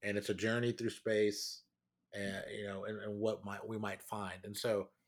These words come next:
it was interesting to hear when they s-, picked two thousand one as a year, they figured because they were in the heat of the space race,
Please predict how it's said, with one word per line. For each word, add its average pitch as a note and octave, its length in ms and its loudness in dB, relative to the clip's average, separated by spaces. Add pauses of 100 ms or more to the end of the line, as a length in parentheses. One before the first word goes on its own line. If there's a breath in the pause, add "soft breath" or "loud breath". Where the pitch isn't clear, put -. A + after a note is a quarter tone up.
(520)
it C3+ 60 8
was B2 140 10
interesting C#3 360 8
to A#2 80 8
hear C#3 360 10
when A#2+ 180 8
they A#2 320 8 (120)
s-, - 180 -12 (200)
picked - 260 6
two D3 140 4
thousand B2 360 6
one B2 160 6
as A2 120 2
a G#2+ 40 0
year, C#3 220 10
they B2 160 10
figured D3 400 4
because C3 300 4 (360)
they C3+ 160 12
were D#3+ 160 12
in D3+ 100 10
the A#2 100 10
heat D#3 320 6
of D3 80 10
the A#2+ 60 4
space C3 420 6
race, - 460 -4